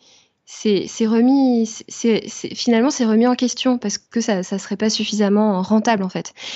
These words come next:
Et, et pour rebondir à ce que tu disais tout à l'heure, où, où, euh, tu parlais de l'art et en même temps, tu parlais d'être expert, précisément, le fait d'être,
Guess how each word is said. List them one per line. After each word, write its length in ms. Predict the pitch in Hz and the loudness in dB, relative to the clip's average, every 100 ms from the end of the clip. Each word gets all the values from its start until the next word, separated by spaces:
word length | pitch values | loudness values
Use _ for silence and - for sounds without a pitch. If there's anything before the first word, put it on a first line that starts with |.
| - - | -12 0
Et, 240 | 202 - | 0 2
et 40 | 220 | 0
pour 200 | 247 247 | 2 0
rebondir 340 | 233 247 285 | 2 -2 -2
à 80 | 226 | -4
ce 60 | |
que 100 | - | -6
tu 140 | 208 214 | -8 -6
disais 200 | 220 226 | -6 -6
tout 120 | - 247 | -6 -4
à 40 | 254 | -2
l'heure, 180 | 277 | -2
où, 280 | 247 190 190 - | -2 -4 -6 -6
où, 240 | 208 208 | -2 0
euh, 160 | 185 185 | -2 -4
tu 100 | - | -2
parlais 220 | 226 220 | 2 2
de 100 | 220 | 2
l'art 200 | 269 277 | 2 2
et 80 | 220 | 0
en 40 | |
même 140 | 202 | 0
temps, 120 | 214 262 | -2 -2
tu 120 | - | -2
parlais 240 | 208 220 | -2 0
d'être 240 | 220 196 214 | -2 -2 -6
expert, 460 | - - 302 240 - - - - | -6 -2 -2 -2 -6 -16 -18 -6
précisément, 680 | - 269 - 233 247 254 320 | 0 0 2 0 2 2 2
le 80 | 226 | 0
fait 180 | 226 | -2
d'être, 240 | 190 196 | -2 -2